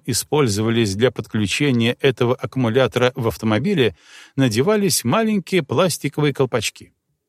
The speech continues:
Когда аккумулятор попадал на автомобилестроительный завод во Фримонте, пластиковые колпачки снимались и выбрасывались. Иногда колпачки в Неваде заканчивались,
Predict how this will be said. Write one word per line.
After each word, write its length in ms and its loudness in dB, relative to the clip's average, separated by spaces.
Когда 500 2
аккумулятор 800 2
попадал 640 2
на 260 2
автомобилестроительный 1300 0
завод 420 2
во 200 2
Фримонте, 640 -2
пластиковые 640 0
колпачки 540 -2
снимались 680 0
и 120 -2
выбрасывались. 800 -2
Иногда 600 2
колпачки 600 0
в 80 0
Неваде 420 0
заканчивались, 920 0